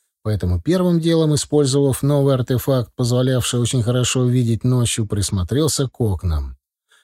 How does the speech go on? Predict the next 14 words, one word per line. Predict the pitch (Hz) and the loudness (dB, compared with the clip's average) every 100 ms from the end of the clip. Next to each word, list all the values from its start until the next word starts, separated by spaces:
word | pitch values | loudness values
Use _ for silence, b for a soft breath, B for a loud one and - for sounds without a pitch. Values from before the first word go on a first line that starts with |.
| _ | _
Без | 110 113 | -4 -2
труда | 123 135 214 190 | 0 2 4 4
выделил | 190 190 185 170 | 4 4 4 4
на | 160 143 | 2 0
втором | - 147 165 | 0 0 0
этаже | 143 131 135 175 | 0 -2 0 -2
прямо | - 147 160 147 | 0 0 0 0
над | 123 | 0
охраной | 110 - 147 170 160 | 0 0 0 2 0
четыре | 135 113 104 160 147 | 0 -2 -2 -2 0
подряд | 113 110 139 147 | -2 0 0 0
окна | 120 131 139 | -2 -2 -2
без | 139 135 | 0 0
решёток, | 135 135 - 156 113 76 | 0 0 0 0 0 -6